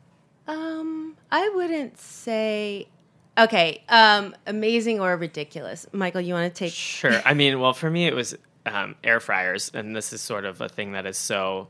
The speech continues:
Speaker 2: popular right now. Um, but I think I was just surprised at, I, I mean, we just, we tested them and we, and we wrote a, a review on them. We just didn't, didn't love them. I mean, for the, for the amount that they cost, it's essentially just a small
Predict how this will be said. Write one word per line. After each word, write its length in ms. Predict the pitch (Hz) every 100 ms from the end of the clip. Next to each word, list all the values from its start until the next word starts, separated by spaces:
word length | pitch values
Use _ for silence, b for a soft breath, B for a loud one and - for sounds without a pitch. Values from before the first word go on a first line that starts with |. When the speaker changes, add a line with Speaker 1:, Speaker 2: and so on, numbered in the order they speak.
| - -
Speaker 2:
popular 380 | 120 113 107 98
right 220 | 95 104
now. 260 | 98 90 92 B B B
Um, 460 | - 107 98 92 101 _ _ _ _ -
but 220 | 127 - _ _ _
I 100 | 131
think 300 | 127 - 151
I 60 | 127
was 120 | 120
just 160 | 120 -
surprised 480 | - 120 113 107 117
at, 220 | 101 _ _ _ _ _ _ _ _ _ _ _ _ _ _ -
I, 140 | 131 -
I 100 | 131
mean, 160 | 131
we 100 | 123
just, 300 | 113 123 -
we 220 | - 123 120
tested 300 | 123 - 117
them 100 | 113
and 80 |
we, 80 | 110
and 100 | 104
we 120 | 107
wrote 260 | 101 101 101
a, 240 | 98 101
a 60 | 104
review 200 | 101 104
on 80 | 101
them. 120 | 101
We 80 | 98
just 220 | 117 -
didn't, 280 | 117 92 - -
didn't 360 | 104 113 101 -
love 280 | 120 107 104
them. 220 | 98 104
I 60 | 127
mean, 120 | 127
for 100 | 135
the, 200 | 117 110
for 140 | - 117
the 140 | 107
amount 280 | 104 101 104
that 80 | 98
they 120 | 95
cost, 440 | - 98 95 -
it's 260 | 104 - -
essentially 340 | - 120 - 98
just 180 | 95
a 60 | 104
small 580 | - 104 95 95 -